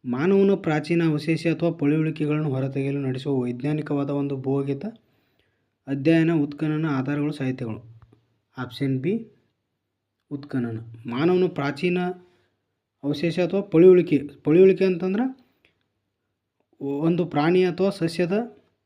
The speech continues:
ಸಸ್ಯ ಈಗಾಗಲೇ ಲಕ್ಷಾಂತರ ವರ್ಷಗಳ ಹಿಂದೆ ಭೂಗರ್ಭದಲ್ಲಿ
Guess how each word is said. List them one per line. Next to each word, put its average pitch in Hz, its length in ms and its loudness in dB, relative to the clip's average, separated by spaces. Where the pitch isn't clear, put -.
ಸಸ್ಯ 170 280 0
ಈಗಾಗಲೇ 180 800 2
ಲಕ್ಷಾಂತರ 170 440 -2
ವರ್ಷಗಳ 175 380 0
ಹಿಂದೆ 175 600 -4
ಭೂಗರ್ಭದಲ್ಲಿ 175 880 4